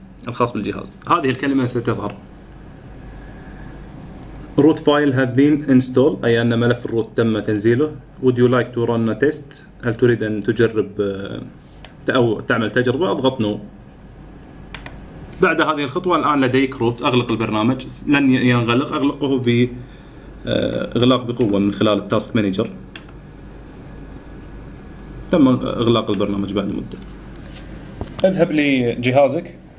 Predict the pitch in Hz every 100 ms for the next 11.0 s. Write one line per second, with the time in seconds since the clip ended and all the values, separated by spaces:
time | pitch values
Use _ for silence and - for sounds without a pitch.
0 | - - - - - 135 147 135 131 127
1 | 127 110 135 160 120 117 113 104 117 117
2 | 156 - - - - - - - - 135
3 | 131 123 117 123 123 139 131 120 117 107
4 | 139 - - - - - - - 123 131
5 | 170 135 - 139 190 147 131 123 127 120
6 | 123 120 120 107 107 117 139 139 143 135
7 | 127 127 151 214 180 143 156 139 135 123
8 | 147 185 160 135 120 - 110 - - 165
9 | 156 - 120 117 120 135 139 - - -
10 | - - 120 123 117 117 101 95 95 -